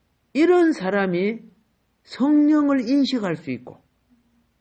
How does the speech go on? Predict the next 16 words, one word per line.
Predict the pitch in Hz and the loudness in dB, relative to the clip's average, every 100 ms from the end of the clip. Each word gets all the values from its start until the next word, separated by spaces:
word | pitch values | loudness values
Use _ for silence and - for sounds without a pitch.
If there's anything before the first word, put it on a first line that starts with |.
| _ - - - | _ -20 -20 -10
깨끗한 | 247 247 262 247 240 220 | -10 -6 -2 0 2 2
양심과 | 214 208 208 202 196 196 | 0 -2 -4 -2 -4 0
더러운 | 156 220 247 214 | 0 2 2 0
양심이 | 196 190 185 180 170 | -2 -4 -6 -4 -4
무인가를 | 160 175 175 175 170 165 | -2 -4 -4 -2 -4 -2
분별할 | 302 262 190 143 | -2 0 -2 -4
수도 | - 139 | -8 -8
있고, | 120 - - _ _ _ _ _ _ _ _ _ _ _ - | -8 -10 -20 _ _ _ _ _ _ _ _ _ _ _ -10
어. | 160 147 65 - _ _ _ _ _ _ _ _ _ _ _ _ _ - | -6 -6 -8 -16 _ _ _ _ _ _ _ _ _ _ _ _ _ -8
그러니까 | 226 247 | -2 0
생활 | 285 392 381 349 | 2 2 2 2
속에 | - 294 277 269 | 0 0 0 2
진리의 | 339 381 339 302 240 | 4 4 4 4 2
삶을 | 240 262 262 240 | 0 -2 0 -2
살지 | - 160 202 247 | -4 -4 -2 0
않으면요, | 196 185 226 226 190 143 151 190 98 - | -2 -2 -2 -4 -6 -6 -4 -4 -4 -10